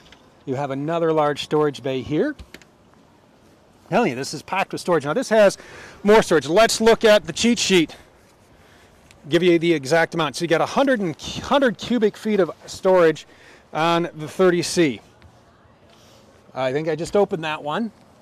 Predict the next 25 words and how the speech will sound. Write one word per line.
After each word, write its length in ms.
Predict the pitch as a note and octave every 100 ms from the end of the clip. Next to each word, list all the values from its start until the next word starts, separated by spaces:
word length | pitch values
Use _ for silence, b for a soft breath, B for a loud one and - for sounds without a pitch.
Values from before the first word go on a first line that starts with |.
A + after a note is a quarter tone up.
| B B B _ -
We 120 | B2+
got 200 | C3+ C3
another 720 | B2+ C#3 G3+ A#3+ B3 B3 B3
bay 280 | A3+ A#3 A#3
right 400 | A3+ A#3 A#3 A#3+
over 280 | A#3+ A#3 A#3+
here. 440 | A3+ A#3+ C4 D#4+ C4 _ _ _ _ _ _ _ _ _ _ _ _ - -
This 120 | C#3+
is 100 | D3+
going 160 | D#3
to 60 | D#3+
be 160 | D3 D3+
our 180 | C3+
tank 320 | B2 - G3 F#3
flush 320 | G#3 G3 -
over 180 | G3 F#3
here. 360 | E3 F#3 G3 B B B
You 100 | -
do 80 | D#3
have 140 | E3+ C#3
a 60 |
macerating 640 | A#2+ C#3 C#3 - F#3+ F#3+ F#3+
system 380 | - G#3 G#3+ G#3
on 180 | G#3
here. 240 | G3 F#3+